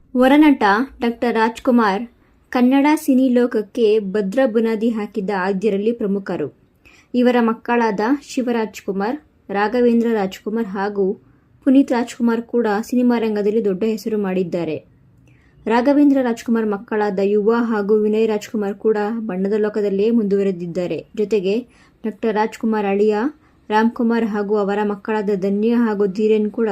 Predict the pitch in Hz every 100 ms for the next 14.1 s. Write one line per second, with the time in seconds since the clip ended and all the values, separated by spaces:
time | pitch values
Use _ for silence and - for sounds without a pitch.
0 | 185 - 226 226 208 196 190 214 240 202
1 | 208 190 180 165 165 165 151 - _ _
2 | _ _ _ - 247 262 269 302 277 302
3 | 233 233 262 269 - 233 208 190 156 -
4 | _ _ _ _ _ - 285 269 262 254
5 | 233 254 294 311 311 285 285 311 233 233
6 | - 247 254 220 214 214 220 220 202 220
7 | - 226 208 208 208 208 220 208 214 _
8 | _ _ - 240 240 277 330 - 247 240
9 | 226 214 196 208 208 202 262 214 226 277
10 | 262 226 202 202 196 196 220 208 208 214
11 | 190 196 196 202 _ _ - 220 233 262
12 | 254 220 220 240 208 208 214 190 208 233
13 | 208 214 220 202 214 220 202 226 214 180
14 | 170